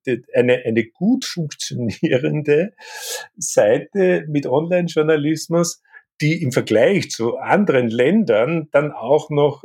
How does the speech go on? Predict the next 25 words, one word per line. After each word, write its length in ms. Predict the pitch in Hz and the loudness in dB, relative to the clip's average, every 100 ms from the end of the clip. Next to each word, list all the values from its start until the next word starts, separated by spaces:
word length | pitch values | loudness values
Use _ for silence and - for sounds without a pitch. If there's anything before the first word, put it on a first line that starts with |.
| - | -2
äh, 80 | |
eine, 640 | 139 135 131 139 131 135 - | 2 2 2 0 0 0 0
eine 200 | 123 123 | 0 0
führende 540 | - 139 151 131 123 | 0 2 2 2 2
Rolle 320 | 104 131 226 | 2 4 2
in 160 | 160 110 | 2 0
dem 160 | 113 | 0
Land 340 | 113 101 127 131 | 2 0 0 0
hat, 200 | 131 - | 0 0
in 120 | 120 | -4
dem, 460 | 117 127 127 123 - | -2 0 0 -4 -8
äh, 300 | 123 120 120 123 | -4 0 0 0
es 180 | 120 - | -4 0
der 100 | 113 | 0
Journalismus 640 | 123 117 101 127 123 117 | 2 0 0 -4 -4 -2
eh 80 | 127 | 0
nicht 280 | 208 220 - | 2 0 -2
leicht 360 | 156 92 104 _ | 0 0 0 _
hat. 300 | - 156 175 _ - - | -2 -2 -4 _ -20 -2
Und 80 | - | 0
jetzt 220 | 147 127 | 2 2
will 160 | 170 196 | 0 2
man 320 | 208 190 147 | 2 0 -2
die, 360 | 123 143 180 131 | -2 0 0 2
weil 220 | 131 104 | 0 0